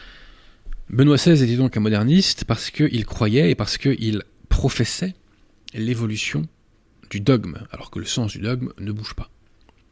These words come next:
Sœur Albertine, que nous avons pu voir en introduction, à l'instar du Père Mathieu, se situe dans la continuité de Benoît seize, puisque eux aussi, à leur tour, concilient,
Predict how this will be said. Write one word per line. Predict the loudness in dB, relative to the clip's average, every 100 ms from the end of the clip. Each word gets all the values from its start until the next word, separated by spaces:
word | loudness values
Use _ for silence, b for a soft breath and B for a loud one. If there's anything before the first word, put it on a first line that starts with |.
| B B B B B B B
Sœur | 2 4
Albertine, | 6 4 4 4 6
que | 4
nous | 2 4
avons | 2
pu | 0 0
voir | 2 4 2 0 -2
en | -2
introduction, | -2 -4 -6 -2 -2 -2 -14 -20 -20 -16 -16 -18 -18 B B B B B B B 2
à | 8
l'instar | 8 6 4 4 4
du | 2
Père | 2
Mathieu, | 2 -2 0 0 0 -6 _ _ _ -6
se | -4 -2
situe | 0 0 -2 -12 -18 _ _ -16
dans | -4 2 4 4 -2
la | 0 0 -2 -6
continuité | -4 -2 0 0 2 0
de |
Benoît | 0 -2 -4
seize, | -4 -4 -6 -8
puisque | -10 -6 -4 8
eux | 10
aussi, | 10 6 0 0
à | 2
leur | 2 2
tour, | 4 4 4 -2 b b -2
concilient, | -2 0 -4 -4 -4